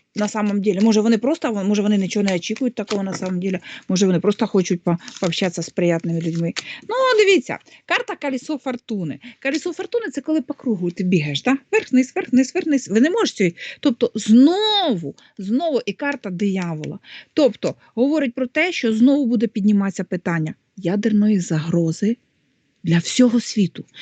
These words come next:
Тому що всі думають, так не буває. Все одно є ефект бабочки, все одно на одному кінці планети, е, може, може, як то кажуть, щось статися, що буде. Ну, от якраз це про ядерку, да, тому що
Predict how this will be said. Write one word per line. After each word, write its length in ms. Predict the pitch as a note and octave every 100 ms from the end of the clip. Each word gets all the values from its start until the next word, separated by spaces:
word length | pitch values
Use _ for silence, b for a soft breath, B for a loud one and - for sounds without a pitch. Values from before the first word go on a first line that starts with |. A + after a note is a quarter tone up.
| B -
Тому 220 | G#3 A#3
що 140 | -
всі 200 | G#3+ C4
думають, 500 | G#3 B3+ A#3+ A3+ A3+
так 160 | A#3+ C4
не 120 | C#4+
буває. 640 | C4 D4+ D4 B3+ F3+ C#3+ - B B
Все 260 | B - C4
одно 280 | C#4 E4 F4
є 240 | A#3+ C#4
ефект 420 | D4 C4 - C#4+
бабочки, 680 | A#3 A3 C#4 C4+ G3+ F3+ -
все 220 | F#3 -
одно 300 | A3+ A3+ D#4+
на 200 | D#4 C4
одному 380 | B3+ A#3 C#4 B3
кінці 440 | - A3+ - B3+ B3 B B B
планети, 640 | A3+ A#3 C#4 F#4+ G4 A#3+ G#3 B B -
е, 1000 | A3 G#3+ G#3+ G#3 G#3 F#3+ F#3+ D#3+ E3+ E3+ E3 D#3+ G3 F#3
може, 500 | A3 B3 C#4 C4+ A#3+ - B B
може, 400 | G#3+ C4+ C4 A#3+
як 140 | A3+
то 100 | A3
кажуть, 300 | A#3 A3 A3+
щось 200 | - C4+
статися, 580 | - - F4+ F4 B3 A#3+
що 200 | G3+ D4
буде. 240 | A#3+ A#3 G3
Ну, 160 | C#4+
от 100 | E4
якраз 320 | C#4 C4 E4+ F4
це 140 | D4
про 140 | C4+
ядерку, 480 | C#4 D4 G#3+ F#3+ -
да, 200 | G3 A#3+
тому 320 | G3 B3+ C#4+
що 260 | B3+ - E3+